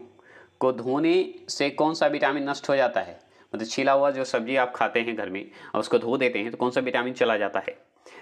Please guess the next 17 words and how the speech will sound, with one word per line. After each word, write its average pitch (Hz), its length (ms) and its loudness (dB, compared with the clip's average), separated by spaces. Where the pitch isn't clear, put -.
तो 110 60 2
ऑप्शन 107 280 0
नंबर 127 180 0
बी, 123 400 -6
विटामिन 113 320 2
सी 135 180 -6
चला 127 220 0
जाता 120 260 2
है। 90 200 -16
सिक्सटी 135 340 -4
टू 156 200 2
आंसर, - 640 -2
विटामिन 131 380 2
सिक्स, - 380 -8
विटामिन 135 420 0
बी 131 140 -2
सिक्स - 420 -4